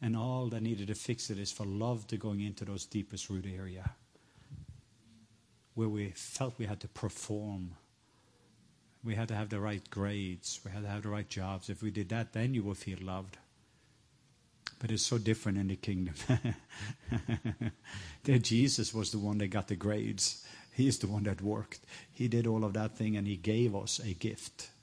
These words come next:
Whew. <laughs> And now we can wake up with a different gift. So I just release now freedom from the performance treadmill. Any voices, any looks. Some of you had looks like, "Well, I'm disappointed at you."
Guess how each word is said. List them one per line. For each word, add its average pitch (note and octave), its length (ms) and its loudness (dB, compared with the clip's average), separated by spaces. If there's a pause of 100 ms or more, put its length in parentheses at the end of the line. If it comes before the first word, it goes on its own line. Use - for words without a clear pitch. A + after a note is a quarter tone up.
(600)
Whew. - 1000 -4
<laughs> - 260 -12
And A#2+ 120 8
now A2+ 140 6
we A#2 120 6
can G2+ 160 0
wake G2+ 300 0
up G#2+ 160 0
with G#2 120 0
a F#2+ 40 0
different G2 380 0
gift. - 300 -6
So - 220 -4 (420)
I D3 40 -2
just C3 240 -2
release G2 420 0
now G2+ 220 -8
freedom G#2+ 760 0 (320)
from G2+ 220 0
the G2+ 80 -2
performance G2+ 680 0
treadmill. G2+ 500 -2 (400)
Any A#2+ 200 8
voices, G#2+ 760 4
any A2+ 220 4
looks. G2+ 720 4
Some B2+ 260 6
of A#2 80 6
you A2 100 4
had G#2 160 0
looks G2+ 460 4
like, G2 240 0
"Well, G#2+ 140 -4 (320)
I'm A#2 120 2
disappointed G#2 760 0
at G2 240 -6
you." G2+ 120 -8